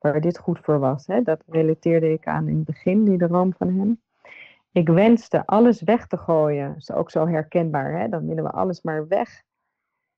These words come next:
"En terug te keren naar het daglicht." Hè? Dat is ook in het eerste van, "Nou, geef mij maar het licht." Maar de geest hield me tegen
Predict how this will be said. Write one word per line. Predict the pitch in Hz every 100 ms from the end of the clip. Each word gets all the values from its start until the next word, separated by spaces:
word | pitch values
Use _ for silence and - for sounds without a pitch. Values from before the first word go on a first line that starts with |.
| _ _ _
"En | 170 165
terug | - 220 240 -
te | - -
keren | - 208 190 185
naar | 180 170
het | 147
daglicht." | 175 180 - 151 147 - _
Hè? | 180 202 294
Dat | 185
is | 170 -
ook | 170 165
in |
het | 170 165
eerste | 160 165 170
van, | 160 160
"Nou, | 156 156 151 -
geef | - 170 165
mij | 160 156 165
maar | 156
het | 156
licht." | 165 156 - _ _ _ _ - _ -
Maar | 156 151
de | 147
geest | - 190 220 214 -
hield | 185 196 190
me | 180
tegen | 185 160 160 156